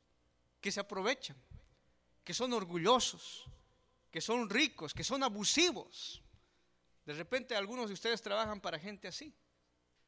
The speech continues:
Pero ¿quién puede leer el corazón del hombre?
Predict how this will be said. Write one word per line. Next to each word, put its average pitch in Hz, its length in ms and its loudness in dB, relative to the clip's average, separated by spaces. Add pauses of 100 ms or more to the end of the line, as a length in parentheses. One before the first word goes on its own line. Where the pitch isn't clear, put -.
(800)
Pero 254 280 6
¿quién 370 400 6
puede 294 360 4
leer 254 260 4
el 226 140 -4
corazón 220 480 -8
del 233 160 -6
hombre? 311 320 -10